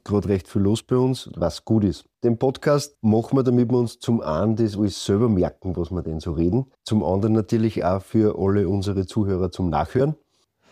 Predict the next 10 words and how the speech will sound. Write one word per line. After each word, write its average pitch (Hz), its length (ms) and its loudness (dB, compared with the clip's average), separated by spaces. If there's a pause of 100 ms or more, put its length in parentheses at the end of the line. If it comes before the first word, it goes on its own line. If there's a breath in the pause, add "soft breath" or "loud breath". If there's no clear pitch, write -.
(160 soft breath)
weil 95 220 2
wir 104 160 0
ab 101 160 -2
und 113 160 0
zu 113 300 0
auch 98 140 2
sehr 101 460 0 (200)
sinnvolle 160 420 0
Themen 151 280 2
diskutieren, 120 560 0